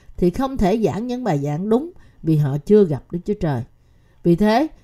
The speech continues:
họ chỉ có thể giảng những bài giảng không đúng sự thật. Họ có thể rao giảng lời của Đức Chúa Trời trong phương cách của họ, nhưng họ không thể chia sẻ lẽ thật, làm cho người ta có thể giải quyết được vấn đề tội lỗi trong tâm linh họ.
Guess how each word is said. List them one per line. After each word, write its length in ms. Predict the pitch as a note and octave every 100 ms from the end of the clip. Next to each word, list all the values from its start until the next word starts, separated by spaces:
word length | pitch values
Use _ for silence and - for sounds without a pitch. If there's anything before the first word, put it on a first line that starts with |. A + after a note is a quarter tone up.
| -
họ 180 | D#3+ G3
chỉ 220 | F#3+ A3
có 100 | E4+
thể 200 | B3+ B3+
giảng 200 | E3+ G3+
những 160 | C4 C4
bài 160 | F#3+ D3
giảng 200 | B2+ G#3
không 280 | - G#3+ G#3
đúng 160 | A3+
sự 180 | - B2
thật. 220 | - A#2 - - - - - -
Họ 160 | D#3+
có 100 | A3
thể 200 | C#4+ A3
rao 240 | C4 B3+ B3
giảng 280 | D3+ G#3 B3+
lời 220 | F#3 D#3
của 120 | D#3
Đức 100 | G#3
Chúa 80 | B3
Trời 280 | - F3+ C3+
trong 200 | - F#3+
phương 220 | A3+ G#3
cách 220 | A#3+ A#3+
của 100 | -
họ, 320 | F#3 B2 B2 - - - -
nhưng 120 | B3+
họ 140 | A#3+ F#3
không 240 | - C#4
thể 180 | A#3 F#3
chia 240 | - C4+
sẻ 280 | C4 - F3
lẽ 180 | G#3+ G#3+
thật, 240 | F#3+ D#3 - _ _ _
làm 280 | - F3 C#3+
cho 160 | C3 G#3
người 160 | D#3+
ta 180 | - F#3+
có 120 | F#3+
thể 140 | G#3 G3
giải 280 | E3+ F#2 G3+
quyết 240 | A#3+ C4+
được 160 | D3 -
vấn 180 | A3
đề 160 | G#3 B2
tội 280 | - A#2 D3+
lỗi 240 | B2+ D#3+
trong 220 | G3+ F3
tâm 200 | E3+ F3
linh 180 | E3+ E3
họ. 280 | D#3 A2